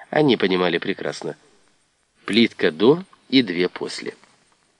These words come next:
«А что случилось с его женой и с родителями внучки?» спросил я. «Они оставили нас», ответила миссис Коултон. «Кажется, они были евреи или что-то в этом роде».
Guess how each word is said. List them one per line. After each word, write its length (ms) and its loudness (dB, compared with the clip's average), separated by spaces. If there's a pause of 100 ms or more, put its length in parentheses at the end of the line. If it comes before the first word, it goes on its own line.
(220)
«А 240 0
что 200 4
случилось 460 4
с 40 -6
его 180 6
женой 440 2
и 340 -4
с 120 -8
родителями 720 2
внучки?» 540 -2
спросил 420 0
я. 220 2 (840)
«Они 220 8
оставили 480 6
нас», 280 2
ответила 440 2
миссис 360 2
Коултон. 680 2
«Кажется, 460 2
они 200 6
были 260 4
евреи 520 4
или 180 0
что-то 360 -2
в 20 2
этом 260 0
роде». 360 0